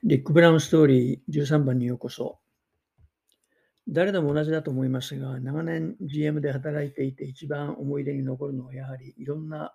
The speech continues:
場で接してきた人々。僕が所属したグループは総勢十二、三名。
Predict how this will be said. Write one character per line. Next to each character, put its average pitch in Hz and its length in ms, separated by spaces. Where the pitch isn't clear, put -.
場 139 120
で 131 260
接 - 220
し - 140
て 151 120
き - 100
た - 280
人 - 260
々。 131 300
僕 139 280
が 185 200
所 170 140
属 180 200
し - 120
た 165 100
グ 160 120
ル 165 120
ー 160 60
プ 147 60
は 127 120
総 160 220
勢 151 320
十 143 180
二、 147 100
三 147 280
名。 139 240